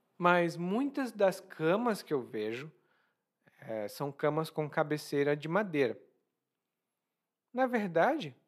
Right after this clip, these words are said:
hoje em dia é muito mais comum encontrar camas sem cabeceira, né? Sem a estrutura. Nesse caso, a cabeceira é apenas o lado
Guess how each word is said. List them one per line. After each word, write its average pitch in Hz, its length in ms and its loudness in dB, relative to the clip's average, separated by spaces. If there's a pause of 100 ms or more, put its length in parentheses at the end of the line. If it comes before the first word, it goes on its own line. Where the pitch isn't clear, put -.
(160)
hoje 220 320 2
em 220 140 0
dia 190 240 0
é 202 40 2
muito 214 340 -2
mais 196 240 0
comum 175 420 -2 (560)
encontrar 165 640 0
camas 170 580 -2 (220)
sem 202 600 -2 (160)
cabeceira, 113 760 -4 (1200)
né? 113 60 -14
Sem 185 300 2
a 151 100 6
estrutura. 127 600 -4 (1300)
Nesse 135 340 -4
caso, 202 500 4 (220)
a 135 100 -12
cabeceira 156 720 0
é 160 100 -4
apenas 151 500 0
o 131 60 -6
lado 120 500 4